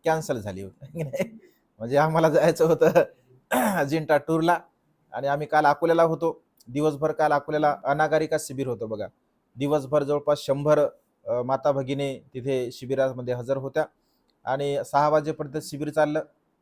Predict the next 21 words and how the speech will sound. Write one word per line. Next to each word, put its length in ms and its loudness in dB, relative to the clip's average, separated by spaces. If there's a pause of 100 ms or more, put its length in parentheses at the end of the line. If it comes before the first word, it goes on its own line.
(260)
पुन्हा 220 0
असा 180 -2
निर्णय 320 -4
घेतला 280 0
की 360 0 (240)
<clears throat> 480 -10
टूर 200 0
कॅन्सल 300 0
झाली 200 0
काही 180 2
कारणास्तव 560 2 (500)
आणि 180 0
मग 140 -4
रात्रीच 380 2
आम्ही, 420 0 (220)
अ, 180 -2
पुन्हा 460 -4 (920)
ड्रायव्हिंग 380 0
केली, 180 -4
गाडीमध्ये 520 -2
बसलो 340 -4